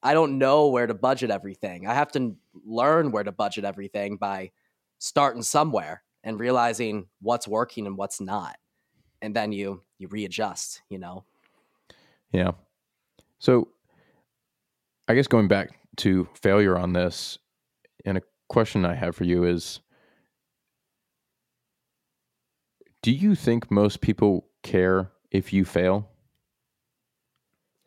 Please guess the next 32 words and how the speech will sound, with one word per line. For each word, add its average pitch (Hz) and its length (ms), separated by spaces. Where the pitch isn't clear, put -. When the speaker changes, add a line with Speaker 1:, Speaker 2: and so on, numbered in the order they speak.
Speaker 1:
No. 147 480
I 147 120
thought 143 280
about 120 300
this - 420
too 101 500
when 113 100
we 110 80
were 104 60
talking 110 300
about 101 160
doing 104 240
this 95 160
episode. 92 540
I 160 140
don't 269 180
think - 240
so. 98 440
Like, 202 200
I, 202 140
'cause 190 360
at 170 140
least 180 340
for 160 100
me, 139 540
I 147 160
don't 156 400
really 131 240
care 131 300
that 120 240
much 120 260
when 101 100